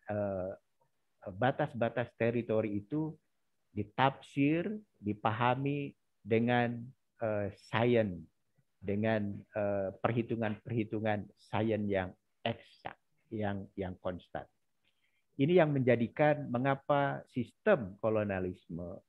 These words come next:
imperialisme Barat, eh, lebih unggul dan akhirnya mendominasi satu sistem politik, satu sistem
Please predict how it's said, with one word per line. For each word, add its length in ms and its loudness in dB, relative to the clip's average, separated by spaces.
imperialisme 720 2
Barat, 400 0
eh, 240 -2
lebih 320 2
unggul 400 6
dan 240 0
akhirnya 320 4
mendominasi 1120 4
satu 320 0
sistem 420 -4
politik, 480 -2
satu 280 -4
sistem 600 -2